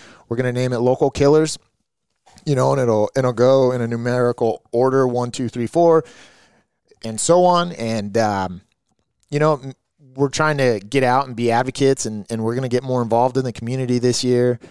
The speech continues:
Uh, we're really gonna try to focus on the YouTube channel. We, we, to be honest with you guys, we have not. Uh, it's kinda like the,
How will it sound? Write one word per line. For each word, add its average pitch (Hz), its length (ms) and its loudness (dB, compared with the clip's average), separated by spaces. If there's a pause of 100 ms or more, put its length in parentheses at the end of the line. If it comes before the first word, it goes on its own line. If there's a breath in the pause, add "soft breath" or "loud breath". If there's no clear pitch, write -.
(220 loud breath)
Uh, 110 260 0
we're 117 120 -2
really 147 280 4
gonna 151 180 -2
try 139 200 2
to 131 60 4
focus 127 420 -2
on 135 120 -4
the 117 120 -6
YouTube 135 300 -2
channel. 156 420 -4
We, 123 500 -2
we, 101 360 -6 (280)
to - 100 -4
be 117 140 0
honest 135 240 0
with 127 120 -6
you 120 60 -6
guys, 123 240 0
we 98 360 -10 (120)
have 107 260 -2
not. 98 320 -8 (540)
Uh, 80 220 -12
it's - 100 -14
kinda 113 260 -6
like 107 220 -4
the, 85 300 -6